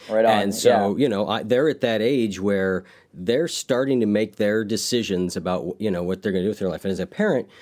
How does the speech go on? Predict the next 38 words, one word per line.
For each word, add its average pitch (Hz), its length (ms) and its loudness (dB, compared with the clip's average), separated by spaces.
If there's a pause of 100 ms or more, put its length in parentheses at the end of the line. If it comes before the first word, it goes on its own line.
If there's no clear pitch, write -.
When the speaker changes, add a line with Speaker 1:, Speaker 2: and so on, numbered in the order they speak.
(180)
Speaker 2:
you 110 80 -6
sort 117 160 -2
of 95 60 -4
sit 98 240 -4
by, 104 540 -2
uh, 87 380 -6 (1120)
semi-helplessly 98 1300 -2
at 107 180 -4
this 98 220 -2
age. 80 220 -4
I - 20 0
mean, 107 140 2
you 123 100 4
can, 110 260 0 (300)
you 135 120 6
have 127 200 2
influence, 131 580 2
you 107 80 -2
talk 113 280 -2
to 110 100 -4
them, 113 220 0
but 190 240 -4
they're 208 160 0
gonna, 135 280 0
they're 127 220 -2
kind 131 260 -2
of 98 120 0
at 92 140 -6
the 92 120 0
age 90 180 -2
they're 95 120 -4
gonna 87 180 -4
do 92 160 -2
what 87 160 -4
they 90 100 -4
wanna 85 220 -8
do. 90 240 -2
And, 87 160 -8